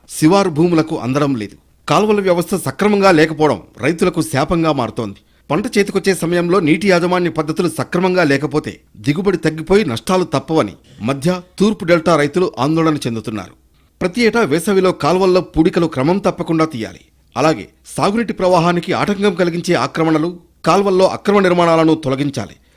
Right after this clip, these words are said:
చేలల్లోని అదనపు నీరు బయటకు మళ్లించే డ్రైన్ల పూడిక తీయించాలి. స్లూయిజ్లను, లాకులను మరమ్మతులు ఉండకుండా చూడాలి. ప్రస్తుతం ఈ పనులేవీ సక్రమంగా జరిగిన పరిస్థితి లేదు. దీనికి తోడు,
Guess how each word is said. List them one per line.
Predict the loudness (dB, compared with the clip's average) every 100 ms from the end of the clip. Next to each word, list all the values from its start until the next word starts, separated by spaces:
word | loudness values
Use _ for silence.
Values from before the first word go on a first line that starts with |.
| -6
చేలల్లోని | 0 2 4 2 2
అదనపు | 0 0 0
నీరు | 0 0
బయటకు | 2 2 2
మళ్లించే | 0 0 2 -2
డ్రైన్ల | 0 0 0
పూడిక | 0 0 0 0
తీయించాలి. | -2 -2 -2 -8 -10 _ _ _
స్లూయిజ్లను, | -6 0 0 0 -4 -6 -14 -6
లాకులను | 0 0 2 0 0
మరమ్మతులు | 2 0 0 0 0
ఉండకుండా | 0 0 -2 -4
చూడాలి. | -4 -6 -8 -12 -20 _ _
ప్రస్తుతం | -6 -6 0 2
ఈ | 2 0
పనులేవీ | 0 0 4 2 2
సక్రమంగా | -4 -6 0 0 2 2
జరిగిన | 2 0 0
పరిస్థితి | -2 -6 -6 -10
లేదు. | -12 -12 _ -6
దీనికి | 2 2 2
తోడు, | -2 -2